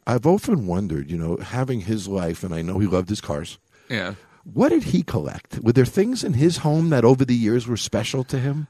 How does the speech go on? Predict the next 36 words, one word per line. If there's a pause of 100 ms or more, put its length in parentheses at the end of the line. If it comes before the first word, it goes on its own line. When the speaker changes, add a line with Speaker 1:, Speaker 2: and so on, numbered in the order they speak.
Speaker 2:
Um, (260)
he
had
a
lot
of
guns.
He
had,
um, (120)
Speaker 1:
Old
Civil
War
guns,
collector
pieces,
things
Speaker 2:
Yeah.
Speaker 1:
like
that.
Yep.
Speaker 2:
Um,
and,
um, (180)
he
loved
his
cars.
He
just
Speaker 1:
Yeah.
Speaker 2:
loved
his
cars.
He
had